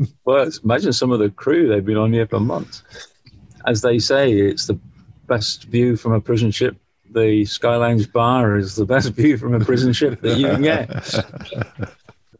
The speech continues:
Speaker 2: Yeah, and it's, uh, it's, like, twenty-six minutes past midnight here, and of course, ten o'clock for you in the U K, I believe,
Speaker 1: Uh-huh.
Speaker 2: or, um,
Speaker 1: Uh,
Speaker 2: o'clock
Speaker 1: in Ireland,
Speaker 2: or
Speaker 1: actually.
Speaker 2: whatever.
Speaker 1: We're, we're,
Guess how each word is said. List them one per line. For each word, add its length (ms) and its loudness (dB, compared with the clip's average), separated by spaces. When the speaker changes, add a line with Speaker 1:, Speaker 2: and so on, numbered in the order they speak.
Speaker 2:
Yeah, 220 2
and 100 4
it's, 300 -2
uh, 240 2
it's, 200 -2
like, 280 -2
twenty-six 840 -2
minutes 240 0
past 220 -2
midnight 380 0
here, 220 0
and 120 2
of 120 0
course, 220 -2
ten 160 -2
o'clock 320 -2
for 60 -2
you 200 4
in 140 2
the 80 2
U 240 2
K, 200 0
I 120 2
believe, 300 0
Speaker 1:
Uh-huh. 340 -2
Speaker 2:
or, 180 0
um, 200 0
Speaker 1:
Uh, 20 -4
Speaker 2:
o'clock 240 -4
Speaker 1:
in 100 0
Ireland, 460 2
Speaker 2:
or 160 0
Speaker 1:
actually. 200 0
Speaker 2:
whatever. 300 -2
Speaker 1:
We're, 200 0
we're, 60 -4